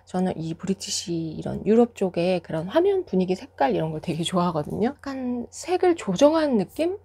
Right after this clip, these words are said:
원래 이런 색이 아닌 약간의 뭐 브라운이나 이렇게 다크한 느낌이 살짝 화면에 들어간 그런 색감을 되게 좋아하는데 저는 이거 정말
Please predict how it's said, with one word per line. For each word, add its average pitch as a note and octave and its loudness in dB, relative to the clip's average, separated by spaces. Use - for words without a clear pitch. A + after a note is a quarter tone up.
원래 A#3 4
이런 F3+ 2
색이 A#3 0
아닌 F3+ 0
약간의 F#3 -2
뭐 E3 -6
브라운이나 A#3 4
이렇게 F3 -6
다크한 C4 2
느낌이 F#3+ 0
살짝 D4 0
화면에 D4+ 0
들어간 G3 0
그런 G3+ 4
색감을 A3 2
되게 E3 -2
좋아하는데 D#3 -2
저는 E3+ -2
이거 F3 2
정말 E3 -2